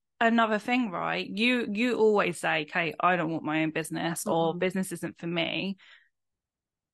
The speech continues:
Speaker 1: But I always say, like, that's not a weakness. People can be amazing in the roles that they have.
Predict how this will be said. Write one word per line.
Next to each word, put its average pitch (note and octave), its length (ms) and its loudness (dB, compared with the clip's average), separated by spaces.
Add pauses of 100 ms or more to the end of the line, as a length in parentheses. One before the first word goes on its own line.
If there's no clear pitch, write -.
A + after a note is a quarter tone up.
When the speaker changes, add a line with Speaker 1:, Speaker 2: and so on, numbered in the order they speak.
(280)
Speaker 1:
But G#3 60 6
I A#3 200 6
always A3+ 280 4
say, A3 140 0
like, D#3 280 2
that's G#3 340 -2
not G#3 160 0
a D#3+ 80 -6
weakness. F#3+ 1000 -4 (520)
People A3 500 2
can G3 300 -2
be F#3 340 2
amazing F#3 600 0
in F3+ 160 -2
the E3+ 80 -2
roles F3 360 2
that C#3+ 120 -14
they D#3 140 0
have. F3 460 0